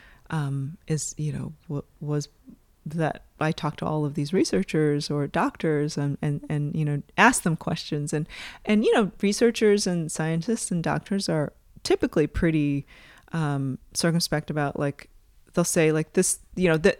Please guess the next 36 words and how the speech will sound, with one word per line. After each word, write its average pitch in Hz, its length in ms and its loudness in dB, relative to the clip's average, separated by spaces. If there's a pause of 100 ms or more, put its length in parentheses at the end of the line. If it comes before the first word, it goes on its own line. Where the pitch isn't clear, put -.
(160)
the 208 160 2
evidence 233 300 8
shows 170 580 4
this, - 400 -4
or, 170 200 4 (120)
or 160 140 2
in 180 160 0
my 190 140 6
experience, 165 500 0
I've 147 140 -4
seen - 240 -6
this, - 360 -8
or 151 280 0 (420)
it's - 260 -4
not 180 320 2 (720)
totally 240 360 10
conclusive, 151 680 0
but 143 220 -2
there 151 280 0
are, 143 340 -2 (260)
you 208 100 6
know, 208 60 10
and, 208 220 6
and, 202 200 4
and, 196 260 4
and 185 200 4
I, 175 380 6
and 185 120 2
I 165 60 4
respect 156 500 0
that - 300 -8
because 160 260 -2
I, 156 240 4 (120)
I, 156 320 2 (200)
I, 151 400 0 (280)
I 147 200 -4